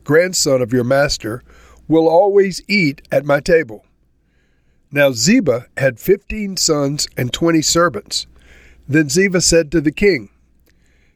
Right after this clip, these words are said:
"Your servant will do whatever my lord the king commands his servant to do."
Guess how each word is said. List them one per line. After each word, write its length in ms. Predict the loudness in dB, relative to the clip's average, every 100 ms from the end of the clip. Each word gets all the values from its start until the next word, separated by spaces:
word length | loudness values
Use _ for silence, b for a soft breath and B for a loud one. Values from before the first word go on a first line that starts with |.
| _
"Your 180 | -2 0
servant 460 | 2 2 2 2 -2
will 140 | -2 -2
do 240 | 2 2
whatever 340 | 2 2 2
my 180 | 2 2
lord 340 | 2 2 0 -2
the 80 |
king 340 | -4 -2 -2 -4
commands 600 | -6 0 2 2 0 -2
his 140 | 0
servant 400 | 2 0 0 -4
to 100 | -4
do." 260 | -2 -2